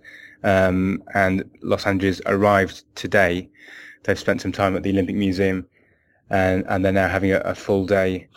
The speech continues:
um, tomorrow with the I O C. So they've, they've just begun their trip here. I, I, I just spoke to Gene Sykes, the new chief, chief executive of, uh, L A twenty twenty-four. He was appointed last week. He's from Goldman Sachs,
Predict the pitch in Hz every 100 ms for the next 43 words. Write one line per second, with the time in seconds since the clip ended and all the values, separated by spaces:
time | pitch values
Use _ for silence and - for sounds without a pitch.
0 | - 98 92 92 92 95 - - - 95
1 | 98 92 90 92 90 92 90 87 - 92
2 | - 101 101 95 113 120 - 107 101 92
3 | - - - 92 - - - 104 - 107
4 | 92 _ _ 113 107 - 95 - 92 104
5 | 95 87 117 98 - - - 92 90 90
6 | - - - 117 95 90 - 92 - -
7 | 101 95 98 - - 85 92 82 104 95
8 | 90 - - - - 104 95 92 - 98
9 | 92 - 92 90 - 95 90 95 92 90
10 | - 98 90 92 92 - 101 98 - -
11 | - 98 92 98 92 92 90 90 - 104
12 | 95 - -